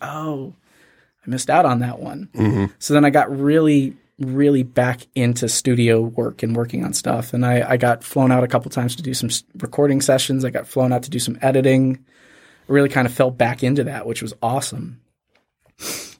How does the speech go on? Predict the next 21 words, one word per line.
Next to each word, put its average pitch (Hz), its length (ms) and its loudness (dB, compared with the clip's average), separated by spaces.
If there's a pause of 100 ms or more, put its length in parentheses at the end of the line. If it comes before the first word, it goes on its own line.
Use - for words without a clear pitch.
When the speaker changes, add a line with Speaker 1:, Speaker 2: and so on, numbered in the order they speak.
Speaker 1:
And 127 160 0
so 131 120 -2
she, 131 460 2
um, 117 540 -2 (920)
she - 180 -4
goes 139 200 4
off, 127 260 2
gets - 200 -6
married. 117 540 0 (2000)
And 120 180 0
then 117 720 0 (160)
I 123 300 0
get, 127 420 2 (560)
you 127 120 0
know, 113 260 -2 (260)
I 123 60 2
get 123 160 2
really 131 300 2
serious 117 400 -2
about 110 280 -6
work. - 560 -2